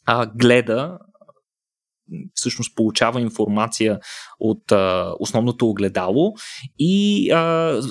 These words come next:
благодарение на тази информация тези точки ще могат да бъдат калибрирани. Идеята е тези осемнайсет точки, а, чрез много финно регулиране на наклона и изпъкналостта на всяко едно от огледалата.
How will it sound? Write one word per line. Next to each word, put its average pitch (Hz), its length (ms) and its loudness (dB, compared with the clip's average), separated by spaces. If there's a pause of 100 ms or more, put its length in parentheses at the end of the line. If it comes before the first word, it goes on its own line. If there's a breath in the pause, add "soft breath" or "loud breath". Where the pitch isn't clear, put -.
благодарение 135 600 2
на 175 100 2
тази 151 280 2
информация 135 680 -2
тези 160 400 0 (480 loud breath)
точки 156 460 0
ще 165 200 -4
могат 143 300 2
да 131 60 -2
бъдат 117 300 0 (100)
калибрирани. 123 800 2
Идеята 139 680 0
е 175 140 -4
тези 165 280 2
осемнайсет 139 680 -2 (120)
точки, 160 500 0 (420 loud breath)
а, 135 120 0
чрез 147 440 -2 (340 soft breath)
много 147 340 4
финно 180 480 0
регулиране 156 640 2
на 143 180 -2
наклона 131 540 0
и 156 40 2
изпъкналостта 127 880 -2
на 151 100 0
всяко 135 400 0
едно 131 160 0
от 135 180 0
огледалата. 104 840 -2